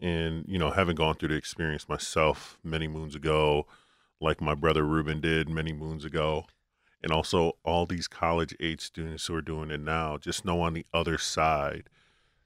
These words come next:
your child is missing and loving you as well. You may not be as, um,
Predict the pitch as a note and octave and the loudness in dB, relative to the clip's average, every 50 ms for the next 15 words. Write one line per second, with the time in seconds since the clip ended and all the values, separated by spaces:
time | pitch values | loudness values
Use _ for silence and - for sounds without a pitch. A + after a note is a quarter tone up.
0 | _ _ _ _ - D2 C#2+ D2 D#2 D#2+ D#2+ E2 D#2+ D2 - - - - D2+ D2 | _ _ _ _ -20 -16 -8 -2 0 2 2 2 2 0 -2 -4 -2 0 2 2
1 | D2 C#2+ C#2 C#2 C2+ C2+ - - C#2+ D2 C#2 C2+ C#2+ D2 C#2+ - - - D2+ C#2+ | 2 2 0 0 -2 -4 -6 -6 -6 -6 -6 -6 -8 -10 -10 -8 -8 -8 -10 -10
2 | C#2+ - C#2+ C2+ C2+ C2+ C#2 C#2+ C#2 C#2 C#2 C#2 C2+ C2 C2 C2 C2+ C#2 C2 B1+ | -12 -12 -14 -12 -8 -4 -4 -4 -4 -4 -8 -12 -14 -16 -16 -12 -10 -8 -8 -8
3 | B1 - - _ _ _ _ _ - C#2+ C#2 C2+ B1+ C2+ C2 C2 C2 B1+ B1 B1 | -8 -12 -16 _ _ _ _ _ -6 -6 -6 -6 -6 -10 -10 -8 -8 -8 -8 -10
4 | B1 - _ _ _ _ _ _ _ _ - C#2+ C#2+ C#2+ C#2+ C#2+ C#2 C#2 C2+ - | -14 -16 _ _ _ _ _ _ _ _ -8 -6 -4 -2 -2 -2 0 -2 -2 -4
5 | - D2+ C#2+ C#2+ C#2 C#2 - _ _ _ _ _ _ - D2 D2 C#2+ D2 C#2 - | -6 -14 -12 -14 -16 -18 -20 _ _ _ _ _ _ -2 -2 0 0 -2 -4 -6
6 | - - - - _ _ _ _ _ _ _ _ _ - - D#2+ D2+ - - - | -10 -12 -14 -18 _ _ _ _ _ _ _ _ _ -18 -16 -14 -14 -14 -14 -18
7 | - - - | -20 -20 -20